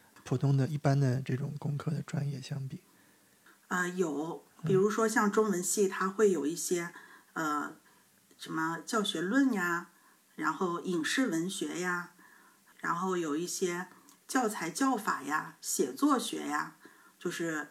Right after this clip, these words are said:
Speaker 2: 相对来说是针对于师范类的吧，但是都不多，很少。
Speaker 1: 哦。
Speaker 2: 大部分都是，嗯，现代文学、当代文学、古代文学，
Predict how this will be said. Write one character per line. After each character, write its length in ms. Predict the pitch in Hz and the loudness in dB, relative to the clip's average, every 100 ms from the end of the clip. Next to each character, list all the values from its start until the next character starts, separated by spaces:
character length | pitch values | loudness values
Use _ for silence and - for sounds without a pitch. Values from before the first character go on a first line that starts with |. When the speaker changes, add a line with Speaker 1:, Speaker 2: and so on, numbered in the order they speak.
| - | -14
Speaker 2:
相 300 | - 262 254 | -2 4 6
对 140 | 277 226 | 6 6
来 200 | 151 143 | 2 -4
说 200 | - 147 | -4 -4
是 340 | - 143 135 - | -2 -4 -6 -4
针 200 | 180 185 | -2 2
对 180 | 190 | 2
于 320 | 139 143 143 - | 4 2 0 -6
师 300 | - - 214 | -6 -4 -2
范 280 | 220 269 208 | 2 2 2
类 140 | 156 135 | 0 -2
的 120 | 143 | -6
吧， 220 | 139 - - - - _ | -14 -16 -20 -20 -20 _
但 140 | 302 311 | 4 6
是 140 | 311 | 6
都 160 | 269 262 | 4 0
不 140 | - | 0
多， 340 | 202 185 165 | 0 2 2
很 240 | 165 - 185 | -4 -4 -2
少。 300 | - - - - _ _ _ - _ _ 143 | 0 -2 -4 -18 _ _ _ -20 _ _ -4
Speaker 1:
哦。 120 | 127 | 0
Speaker 2:
大 160 | 294 240 | 2 4
部 120 | 202 | 2
分 220 | 196 180 | 2 0
都 140 | 180 | 0
是， 340 | 185 185 170 175 - - _ _ | 0 0 0 -4 -14 -20 _ _
嗯， 160 | 151 156 | -6 -4
现 220 | - 202 | 2 2
代 160 | 175 156 | 2 0
文 180 | 151 | 0
学、 340 | 165 - 143 143 | -2 -4 -4 -4
当 160 | 160 175 | -4 -2
代 160 | 175 | -4
文 180 | 156 151 | -2 -4
学、 240 | 160 151 143 | -4 -6 -8
古 200 | 143 120 | -8 -6
代 180 | 175 151 | -4 -4
文 160 | 143 | -6
学， 400 | 165 - - - | -6 -8 -8 -10